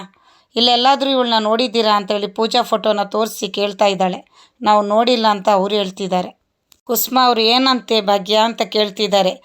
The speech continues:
"ಇಲ್ಲ ಅತ್ತೆ, ಅವ್ರು ಯಾರೂ ನೋಡಿಲ್ಲ ಅಂತೆ" ಅಂತೇಳಿ ಭಾಗ್ಯ ಹೇಳ್ತಿದ್ದಾಳೆ. ಭಾಗ್ಯ ದೇವಸ್ಥಾನ ಸುತ್ತು ಹುಡುಕ್ತಾ ಇರೋದನ್ನ ನೋಡಿ, ಎಲ್ರಿಗೂ ಕೇಳ್ತಿರೋದನ್ನ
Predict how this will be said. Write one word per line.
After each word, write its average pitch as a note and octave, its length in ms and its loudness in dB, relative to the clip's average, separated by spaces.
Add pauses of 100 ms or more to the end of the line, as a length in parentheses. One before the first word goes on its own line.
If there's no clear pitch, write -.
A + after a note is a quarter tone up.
(280)
"ಇಲ್ಲ B3+ 280 2
ಅತ್ತೆ, C4 200 -2
ಅವ್ರು A3+ 180 2
ಯಾರೂ A#3 300 2
ನೋಡಿಲ್ಲ A#3 440 0
ಅಂತೆ" G#3 280 0
ಅಂತೇಳಿ G3+ 400 -2
ಭಾಗ್ಯ G3 400 0
ಹೇಳ್ತಿದ್ದಾಳೆ. F#3+ 600 -2 (340)
ಭಾಗ್ಯ D4 340 2 (120)
ದೇವಸ್ಥಾನ C4+ 480 0
ಸುತ್ತು C4+ 420 -6
ಹುಡುಕ್ತಾ A#3 420 0
ಇರೋದನ್ನ A3 440 0
ನೋಡಿ, A3 320 0
ಎಲ್ರಿಗೂ G#3+ 440 -2
ಕೇಳ್ತಿರೋದನ್ನ A3 800 -2